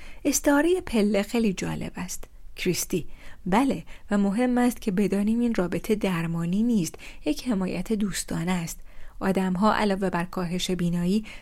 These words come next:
در چیزهای دیگری هم به هم وصل می‌شوند. ریکی: وقتی با آدم‌ها تماس می‌گیرند چطور با برنامه آشنا می‌شوند؟ کریستی: اول فقط حرف می‌زنیم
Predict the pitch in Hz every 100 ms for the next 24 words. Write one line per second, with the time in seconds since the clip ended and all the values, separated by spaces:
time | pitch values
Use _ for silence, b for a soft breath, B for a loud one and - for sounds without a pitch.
0 | - 254 254 240 294 294 226 208 214 226
1 | 214 220 196 175 190 190 180 175 - 160
2 | 156 180 180 175 196 - - - - -
3 | 202 202 - 165 B B B B 294 311
4 | - 294 247 - 190 190 185 185 196 185
5 | 190 - 208 226 247 311 302 277 262 302
6 | 294 190 175 165 170 170 175 170 - 190
7 | 175 170 190 175 196 - - - - -
8 | - 214 185 - - b b b b 302
9 | 330 359 320 226 254 - 226 214 214 175
10 | 175 170 160 175